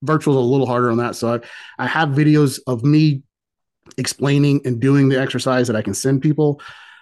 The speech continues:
Um, also, I have to where some people, I'll say, "Look, video yourself in the gym, you know, be that person and just video yourself in the gym doing it, send it to me, and, uh, and I can critique it. I can tell you, 'Oh, look, you need to lean forward a little bit here,' or,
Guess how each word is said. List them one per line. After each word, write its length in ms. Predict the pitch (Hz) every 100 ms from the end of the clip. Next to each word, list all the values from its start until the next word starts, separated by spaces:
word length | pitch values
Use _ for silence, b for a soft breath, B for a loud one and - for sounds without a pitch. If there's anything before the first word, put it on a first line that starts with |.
| B _
Um, 500 | 104 101 98 95 101 _ _ _
also, 400 | 123 131 131 143
I 140 | 135 117
have 440 | 131 131 113 - _ _ _ _ _ -
to 80 |
where 220 | 123 120 113
some 180 | 127
people, 380 | 127 127 131 123
I'll 80 | 110
say, 140 | 110
"Look, 320 | 113 131 110 - _ _
video 380 | 127 120 151 165
yourself 640 | 156 151 147 139 135 - _ -
in 120 | 135
the 60 | 135
gym, 460 | 127 120 117 113 _ _ _
you 80 | 117
know, 60 | 98
be 220 | 101 147
that 240 | 147 123
person 380 | 131 113 95 113 B B B B B B _ _
and 100 | 139
just 140 | 139 135
video 220 | 151 170
yourself 320 | 165 156 160
in 80 | 160
the 40 |
gym 200 | 143 147
doing 240 | 135 180 135
it, 180 | 123 -
send 160 | 160
it 80 | 160
to 120 | 165
me, 260 | 147 135 135 123
and, 120 | 123
uh, 200 | 117 113
and 80 | 120
I 120 | 120
can 160 | 123 127
critique 400 | 120 - 135 139
it. 140 | 131
I 100 | -
can 100 | 113
tell 140 | 113 123
you, 180 | 117 123
'Oh, 160 | 143 139
look, 300 | 131 120 -
you 140 | 110
need 140 | 120 120
to 40 |
lean 180 | 117 117
forward 260 | - 151 135
a 20 |
little 140 | 139
bit 160 | 139 143
here,' 360 | - 147 143 135
or, 180 | 107